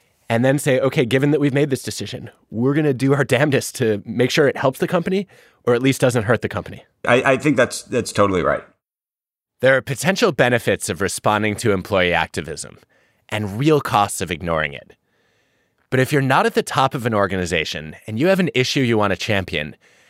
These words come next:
Speaker 1: how do you use your voice effectively to drive change and avoid retaliation? More on that after the break.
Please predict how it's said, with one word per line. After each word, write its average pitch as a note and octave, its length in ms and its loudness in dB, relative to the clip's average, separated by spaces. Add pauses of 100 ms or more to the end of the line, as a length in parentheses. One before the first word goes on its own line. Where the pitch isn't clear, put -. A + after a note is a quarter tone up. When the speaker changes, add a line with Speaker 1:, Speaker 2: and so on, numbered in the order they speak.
(120)
Speaker 1:
how F#3+ 100 -2
do B3+ 60 0
you D4+ 120 4
use G#3 280 0
your F#3 100 2
voice B2+ 300 0
effectively F2 560 -4
to - 100 -12
drive G2 340 0
change - 540 -6 (380)
and E3+ 220 0
avoid C3+ 360 0
retaliation? G#2 800 0 (960)
More A#2 200 2
on A2+ 160 2
that G#2 260 2 (160)
after G#2 260 0
the G#2 120 2
break. F2+ 400 -4